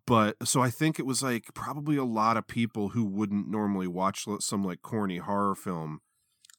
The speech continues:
like, got to experience that kind of ending, but on a movie they feel less embarrassed to admit that they like or saw. <laughs>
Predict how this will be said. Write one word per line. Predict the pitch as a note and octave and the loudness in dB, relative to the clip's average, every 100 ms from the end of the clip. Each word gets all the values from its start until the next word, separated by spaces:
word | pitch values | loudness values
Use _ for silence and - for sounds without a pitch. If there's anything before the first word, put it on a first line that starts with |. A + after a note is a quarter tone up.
| _ _ | _ _
like, | G#2+ G#2 F#2 - - - | -4 -4 -4 -8 -20 -8
got | - A#2+ - | 2 2 2
to | - | 0
experience | A#2+ - - B2 A#2 A2+ G#2 F#2+ | -2 -2 -2 0 0 2 0 -2
that | F#2+ F#2+ F#2+ | -4 -4 -6
kind | - G#2+ G2+ | -4 -2 0
of | G2 F#2 | -2 -4
ending, | G2 G2+ A2 A2 | -4 -2 0 0
but | G2+ | 0
on | G#2 | 0
a | F#2+ | 0
movie | G2+ G2 G2+ | 0 0 -2
they | F#2 F#2 | -2 -4
feel | - A2+ G2+ F#2 | -4 -4 -2 -2
less | F2+ F2+ - | -4 -4 -2
embarrassed | G#2 E2+ F2+ F2+ F2+ - | -4 -4 -4 -4 -4 -4
to | G#2 | -4
admit | D#2+ F2+ - | -4 -6 -8
that | F#2 | -8
they | F2+ | -6
like | E2 E2+ F2+ | -4 -6 -6
or | F2 | -6
saw. | D#2+ E2+ D#2+ G#2+ | -6 -6 -2 -2
<laughs> | - | -2